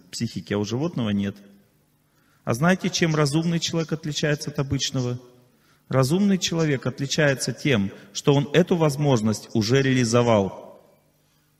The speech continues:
Разумный в ведах не означает академик, доктор наук, там, профессор или математик, там, с большими достижениями. Разумный человек —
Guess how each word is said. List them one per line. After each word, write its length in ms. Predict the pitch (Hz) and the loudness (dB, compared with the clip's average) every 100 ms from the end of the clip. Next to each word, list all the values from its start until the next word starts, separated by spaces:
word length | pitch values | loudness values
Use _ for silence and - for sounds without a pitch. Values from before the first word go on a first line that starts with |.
| _ _ _ _ _ _ _ | _ _ _ _ _ _ _
Разумный 580 | - 135 131 233 247 202 | -2 -2 0 0 2 2
в 40 | |
ведах 420 | 139 170 165 113 - - - | 0 0 2 0 -4 -12 -8
не 180 | 117 175 | -2 0
означает 600 | 175 185 180 208 160 139 | 0 -2 -2 2 2 2
академик, 680 | 131 135 131 147 147 143 | 0 0 2 0 0 -2
доктор 380 | 131 135 - 123 | 0 -2 0 -2
наук, 420 | 123 123 143 156 | 0 2 0 -2
там, 320 | - 139 131 - - - _ _ _ _ | -2 0 -2 -6 -20 -20 _ _ _ _
профессор 680 | - 110 - 151 156 151 143 - - - _ _ _ _ _ _ _ _ _ | -6 -6 0 0 0 -2 -2 -6 -16 -20 _ _ _ _ _ _ _ _ _
или 300 | 110 107 113 | -4 -2 -2
математик, 640 | 104 113 117 120 139 156 - - - | -2 -4 0 2 2 -2 -10 -20 -10
там, 240 | - 113 110 | -2 -2 -4
с 140 | - | -8
большими 460 | - 113 - 120 113 | -4 -4 -2 0 -2
достижениями. 960 | - - 107 - 110 113 101 98 92 - - | -4 -8 -8 -6 -4 -2 0 -2 -4 -8 -16
Разумный 580 | - 110 104 131 170 170 | -4 -4 0 0 0 0
человек — 480 | 170 151 135 101 - | -2 -2 0 -2 -4